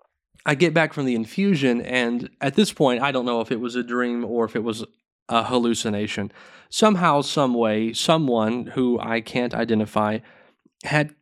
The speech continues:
convinced me that all the pillows in our bed, which I sleep with one, but my wife sleeps with, like, seventeen,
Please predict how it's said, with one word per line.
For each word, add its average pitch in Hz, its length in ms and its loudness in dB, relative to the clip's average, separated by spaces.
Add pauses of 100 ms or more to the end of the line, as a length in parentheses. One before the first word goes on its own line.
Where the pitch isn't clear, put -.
(280)
convinced 156 580 4
me 120 140 2
that 110 220 2
all 180 220 4
the 196 120 2
pillows 143 420 0
in 123 380 0 (180)
our 123 200 2
bed, 110 300 0
which 120 280 -4
I 127 180 0
sleep 147 320 -4
with 120 140 -2
one, 113 260 0
but 110 120 -4
my 117 160 0
wife 117 340 0
sleeps 117 340 -4
with, 113 80 -8
like, 110 300 -6
seventeen, 120 880 -4